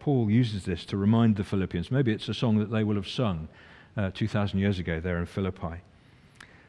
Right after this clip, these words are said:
And the theme here is that Jesus does not assert his authority or his position as the Son of God. Instead, he,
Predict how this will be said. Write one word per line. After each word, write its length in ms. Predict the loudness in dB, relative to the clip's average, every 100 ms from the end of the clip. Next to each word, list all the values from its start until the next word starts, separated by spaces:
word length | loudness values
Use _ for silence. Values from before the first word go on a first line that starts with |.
| _ _
And 120 | 0
the 60 | 4
theme 260 | 6 8
here 240 | 8 4 0
is 120 | -4
that 100 | -4
Jesus 400 | 0 2 0 -2
does 200 | -2 2
not 300 | 2 2 -2
assert 720 | -6 -4 0 0 0 -6 -16 -18 -20 -6
his 420 | 0 0 0 -4
authority 540 | -10 -4 0 0 0 -2
or 80 | -2
his 100 | -2
position 500 | 0 2 0 -2 -4
as 120 | -6
the 80 | -2
Son 180 | 0
of 140 | 0 0
God. 340 | -2 -2 -6 -16 -20 -20 -20 -20 -8
Instead, 640 | -8 -4 -2 0 -2 -6 -14 -20 -20 -20 -20 _ _ _ _
he, 460 | 0 2 2 0